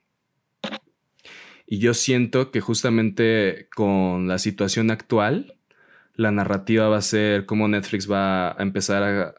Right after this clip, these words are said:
a ser el lugar, o bueno, no solo Netflix, ¿no? También las plataformas de stream van a ser el lugar donde varios productores independientes o incluso grandes productoras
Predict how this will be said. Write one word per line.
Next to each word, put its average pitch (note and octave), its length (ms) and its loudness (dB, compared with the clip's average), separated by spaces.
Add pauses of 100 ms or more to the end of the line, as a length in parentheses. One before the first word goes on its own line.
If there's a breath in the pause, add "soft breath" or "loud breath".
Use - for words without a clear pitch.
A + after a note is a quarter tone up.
(160)
a G#2 100 -2
ser A2 240 0
el A#2 160 4
lugar, G#2+ 720 0
o G#2+ 120 -2
bueno, G2+ 280 2
no B2 160 -2
solo F3 160 0
Netflix, B2 380 -4
¿no? F#2+ 180 -4
También A2+ 380 -2
las G#2+ 180 -2
plataformas G2+ 640 -2
de G2 60 -4
stream A2+ 480 -4 (520 loud breath)
van A2 120 0
a A2+ 80 0
ser A#2+ 100 2
el A#2 60 4
lugar A2 180 4
donde A2+ 240 2
varios G#2 360 0
productores G2+ 840 0
independientes G2+ 920 0
o F2+ 280 0
incluso A2+ 380 0
grandes A#2+ 280 0
productoras G2+ 920 -2